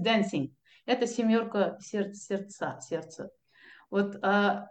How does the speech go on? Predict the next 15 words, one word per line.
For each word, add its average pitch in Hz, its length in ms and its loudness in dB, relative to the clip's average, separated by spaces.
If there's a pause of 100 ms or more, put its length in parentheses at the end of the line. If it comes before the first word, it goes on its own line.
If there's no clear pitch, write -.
(140)
эту 240 260 0
идею 214 600 2
я 196 240 2
рассказала 196 520 0
на 185 120 -6
спикинге, 226 580 -2 (1080)
и 190 760 -2
которую 220 440 4
я 196 80 2
взяла 185 280 -6
с - 140 -10
рейтинга, 170 360 -4
поэтому 175 420 -6
побольше 185 460 -2
читайте, - 500 -8